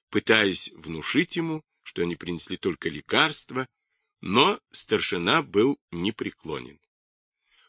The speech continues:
«У нас тут доктор есть, он им пропишет лекарства».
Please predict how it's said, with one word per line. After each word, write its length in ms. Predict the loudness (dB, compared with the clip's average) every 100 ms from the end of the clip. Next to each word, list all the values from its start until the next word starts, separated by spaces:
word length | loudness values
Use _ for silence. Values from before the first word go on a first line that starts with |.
| _
«У 160 | 4 6
нас 420 | 8 6 4 -2
тут 380 | -2 -2 -2 8
доктор 480 | 8 8 4 2 2
есть, 640 | 2 2 2 -4 -10 -12 _ _ _ _ _
он 260 | 6 8
им 140 | 6 6
пропишет 800 | 4 4 2 0 0 -4 -10 -20 _ _
лекарства». 840 | 0 0 0 -2 -2 -8 -8 -12